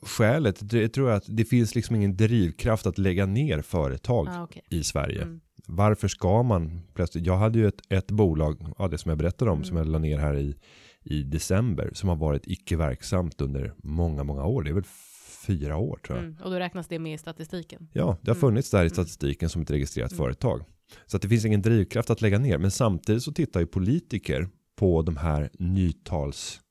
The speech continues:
Speaker 1: eh, alltså nystartstalen, om
Speaker 2: Mm.
Speaker 1: man pratar om nyföretagandet.
Speaker 2: Mm.
Speaker 1: Och jag tycker att man från politiskt håll borde vända hela diskussionen till att handla om hur många fler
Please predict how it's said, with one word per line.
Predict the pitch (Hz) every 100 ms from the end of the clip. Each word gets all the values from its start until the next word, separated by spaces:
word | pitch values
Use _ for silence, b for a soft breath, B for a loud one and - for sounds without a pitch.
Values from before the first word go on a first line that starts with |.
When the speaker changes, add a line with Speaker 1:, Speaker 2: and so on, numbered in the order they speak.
| _ _ - 90
Speaker 1:
eh, | - -
alltså | 90
nystartstalen, | 98 110 76 - 73 - - 131 123 67
om |
Speaker 2:
Mm. | 62
Speaker 1:
man | 85
pratar | - 90 -
om | 76
nyföretagandet. | 90 90 76 78 69 - 123 135 78 62 104
Speaker 2:
Mm. | 175 - B B B B B B -
Speaker 1:
Och | 87 -
jag | 92 104
tycker | - 135 131
att | 120
man | 110 95 - - _
från | 104
politiskt | 92 101 127 156 117
håll | - 82 80
borde | 82 80 80
vända | 82 85 117 98 87 117 147 117 123 _ _
hela | - 90 80 78
diskussionen | 78 87 - 92 131 147 107 82
till | 80
att | 78
handla | - 101 76 80 120
om | 78 76 - b b b b -
hur | 95 95 90 -
många | 98 101 82 78 73
fler | - 85 80 78